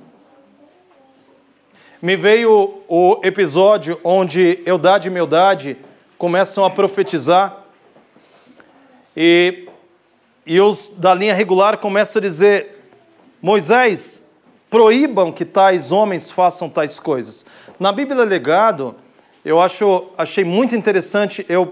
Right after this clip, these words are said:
peguei a Bíblia ontem, comecei a manusear hoje na madrugada,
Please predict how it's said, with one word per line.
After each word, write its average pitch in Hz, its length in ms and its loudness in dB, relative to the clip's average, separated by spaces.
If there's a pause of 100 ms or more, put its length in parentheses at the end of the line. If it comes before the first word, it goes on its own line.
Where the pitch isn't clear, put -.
(200)
peguei 170 240 0
a 180 80 2
Bíblia 165 400 -4
ontem, 196 340 -2
comecei 165 600 -4 (320)
a 160 80 -2
manusear 160 720 0
hoje 156 240 -6
na 156 80 -2
madrugada, 156 600 -2